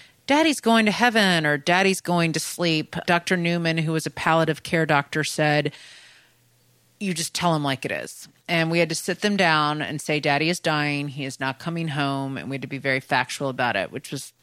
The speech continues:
pretty rough stuff. That said, we were there with him. And just as we're going through covid right now, I can't tell you how many times I think,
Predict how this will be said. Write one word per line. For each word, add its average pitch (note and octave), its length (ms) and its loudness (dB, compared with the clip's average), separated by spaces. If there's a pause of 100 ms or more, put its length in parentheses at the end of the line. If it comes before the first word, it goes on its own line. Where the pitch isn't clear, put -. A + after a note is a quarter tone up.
(120)
pretty E3 220 -2
rough C#3 240 0
stuff. - 580 -2 (500)
That G3 320 2
said, F3+ 680 4 (220)
we G#3 320 0
were F#3+ 480 6
there F3+ 360 4
with F3 140 2
him. D#3 460 2 (140)
And D#3+ 460 0
just F3 220 -2
as E3+ 140 -4
we're F3+ 80 0
going D#3+ 300 0
through D#3+ 180 -2
covid D#3+ 440 -2
right D3 240 0
now, D3+ 220 -2
I D3 80 -2
can't - 300 -6
tell E3 180 0
you D#3+ 100 2
how D3+ 120 0
many C#3+ 160 -2
times C#3+ 280 0
I C#3+ 80 0
think, C#3 340 -4